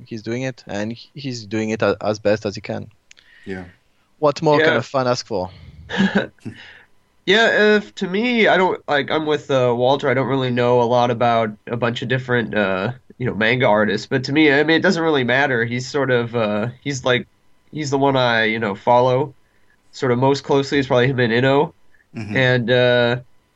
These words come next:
Speaker 3: you know, he's the one who I can sort of, re-, like, he's one of the few artists that I follow that I feel like I can actually, like, as a person and more after, you know, today and what you guys had to say, where I see, like, similarities and I can really empathize with him. He seems very down to earth.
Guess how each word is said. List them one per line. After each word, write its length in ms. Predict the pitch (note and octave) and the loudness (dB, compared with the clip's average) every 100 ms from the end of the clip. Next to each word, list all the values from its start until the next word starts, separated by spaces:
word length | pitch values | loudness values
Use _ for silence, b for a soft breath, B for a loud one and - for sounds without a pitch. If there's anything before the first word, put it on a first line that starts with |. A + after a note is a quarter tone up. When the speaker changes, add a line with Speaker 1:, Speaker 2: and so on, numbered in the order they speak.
| _ - | _ 0
Speaker 3:
you 80 | |
know, 100 | D#3+ | 2
he's 220 | D#3 A3 G#3+ | 2 0 2
the 60 | |
one 140 | G#3+ G3+ | 2 2
who 100 | F3 | 2
I 140 | E3 | -2
can 340 | F3 C#3+ B2+ | -2 -6 -8
sort 240 | B2+ D3+ D3+ | -8 -4 0
of, 220 | C3 B2 G#2+ - - | 0 -2 -10 -20 -18
re-, 260 | B2+ C3+ B2+ - B B | -6 -6 -6 -12 B B
like, 120 | F3+ F#3 | -4 0
he's 240 | A3+ F#3+ | 0 0
one 160 | G#3+ A#3 | 0 0
of 100 | G3 | 0
the 80 | |
few 300 | F#3 G3 F#3+ | -4 -4 -2
artists 460 | B2+ D#3 D#3 B2+ - | 2 2 2 -2 -8
that 160 | C#3+ B2 | -6 -2
I 100 | B2 | -4
follow 720 | C3+ C#3+ C#3+ B2 A2+ G#2 _ _ _ | -2 0 0 0 -2 -6 _ _ _
that 140 | D3 D3+ | -2 -2
I 60 | |
feel 200 | - E3+ | 0 2
like 140 | D#3+ D#3 | 2 2
I 100 | C#3+ | 0
can 120 | C#3+ | 0
actually, 420 | C#3+ - C#3 C3+ | 0 -2 -4 -2
like, 320 | C3 B2+ B2+ | 0 -2 -2
as 120 | C#3 | -4
a 60 | C3 | -4
person 460 | - D#3+ E3 D3 B2+ | 0 0 0 -2 -4
and 100 | C3 | 0
more 320 | E3+ F3+ C#3+ | 2 4 4
after, 460 | C3 B2+ A#2+ A2+ A2 | 0 -2 -4 -4 -4
you 100 | A#2 | -4
know, 200 | A2+ G#2+ | -4 -6
today 400 | A2+ B2+ C#3 B2 | -4 0 2 0
and 100 | A2 | -2
what 140 | G#2+ | -4
you 100 | C3+ | 0
guys 240 | C3+ A2+ | 0 0
had 160 | A2+ G#2 | 0 -2
to 80 | G#2 | -4
say, 460 | - G#2+ G#2 G#2 b b b b _ | -2 0 0 -2 b b b b _
where 140 | C3+ C#3 | 0 0
I 40 | |
see, 240 | C#3 E3+ | 0 0
like, 200 | D#3 C3+ | 2 0
similarities 640 | B2+ E3+ C#3+ C3+ C#3+ D3+ D3 | -2 -4 0 2 2 2 0
and 60 | |
I 40 | A#2+ | -2
can 100 | B2+ | -2
really 220 | C3 G2+ | 0 0
empathize 580 | B2 C#3+ D3 D3 D3 C#3 | -2 -2 0 0 0 0
with 160 | D3+ | 0
him. 80 | C#3+ | 0
He 100 | C#3 | -2
seems 460 | C3+ F3+ F3+ D#3 B2+ | -2 -2 -2 -4 -2
very 480 | C3+ D3 D#3 D3 | 2 4 4 2
down 300 | C3 B2 B2+ | 2 0 0
to 40 | B2 | 0
earth. 480 | G#2 B2 C#3 - | 0 0 -2 -6